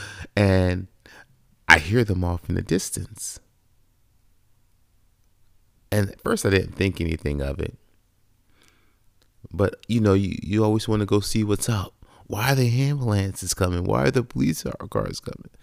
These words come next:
So I run down the block. And there's a sheet covering a person in, in the middle of the road. And I was like, "That's by Kimberly's house."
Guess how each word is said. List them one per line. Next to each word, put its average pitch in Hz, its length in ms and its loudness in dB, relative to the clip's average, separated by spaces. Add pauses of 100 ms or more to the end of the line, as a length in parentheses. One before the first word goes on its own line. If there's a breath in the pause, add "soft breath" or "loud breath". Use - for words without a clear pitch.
(480 loud breath)
So - 200 0
I 98 100 4
run 113 320 2
down 104 240 2
the 87 80 -2
block. 90 720 -2 (3250)
And 85 640 0 (840)
there's 85 280 -2
a 76 140 -2 (720)
sheet - 600 -4
covering 90 480 0
a 85 60 -4
person 95 560 -2
in, 80 340 -4 (180)
in 82 120 -4
the 78 60 -2
middle 90 360 -2
of 82 60 -4
the 76 80 -4
road. 143 380 -4 (3500 soft breath)
And 110 140 -2
I 113 80 0
was 104 160 -4
like, 95 180 -6
"That's - 240 -6
by 98 180 -8
Kimberly's 139 520 -8
house." - 360 -20